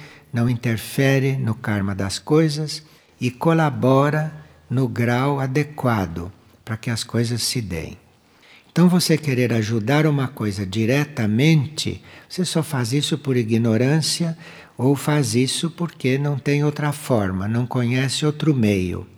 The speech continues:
Porque o amor se dá ao único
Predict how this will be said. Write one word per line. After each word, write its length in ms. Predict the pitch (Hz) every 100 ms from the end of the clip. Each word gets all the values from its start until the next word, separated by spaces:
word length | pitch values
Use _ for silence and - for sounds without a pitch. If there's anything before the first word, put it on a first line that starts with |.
| _ - - -
Porque 680 | - 104 - 160 175 - - - _
o 140 | - 120
amor 480 | 127 120 135 170 160
se 220 | - 143
dá 300 | 113 131 147
ao 140 | 151
único 840 | 147 139 165 147 113 - - 87